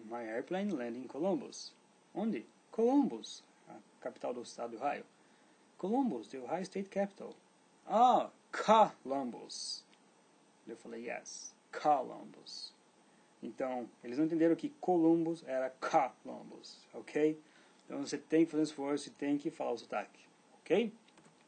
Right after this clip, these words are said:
Sugar cane. Sugar é açúcar.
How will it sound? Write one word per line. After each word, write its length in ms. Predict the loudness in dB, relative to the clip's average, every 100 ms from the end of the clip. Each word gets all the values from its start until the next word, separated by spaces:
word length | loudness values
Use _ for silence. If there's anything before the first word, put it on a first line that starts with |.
| _ _ _ _ _ _ -20 -20 -18 -8
Sugar 440 | 2 6 10 10
cane. 500 | 8 4 2 -6 -10 -20 _ _
Sugar 400 | -4 2 6 8
é 300 | 8 8 4 -14 -8
açúcar. 840 | -8 -4 0 2 0 -2 -6 -6